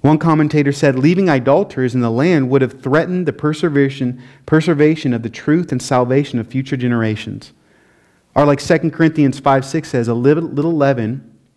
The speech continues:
corrupts the whole loaf." So God disciplined the nation, and it was for good and for holiness. You see,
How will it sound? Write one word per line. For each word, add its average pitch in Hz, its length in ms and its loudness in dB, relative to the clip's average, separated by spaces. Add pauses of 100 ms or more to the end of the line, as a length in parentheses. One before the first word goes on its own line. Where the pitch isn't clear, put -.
corrupts 139 560 -2
the 120 120 -8
whole 127 240 -4
loaf." 117 440 -8 (1200)
So 151 160 2
God 139 320 2
disciplined 156 480 -4
the 135 60 -2
nation, 135 440 -4
and 131 140 -2
it 131 40 0
was 127 200 -2
for 151 540 0 (580)
good 143 560 0 (480)
and 120 160 -4
for 123 120 -4
holiness. 120 800 -6 (1080)
You 147 80 4
see, 151 440 0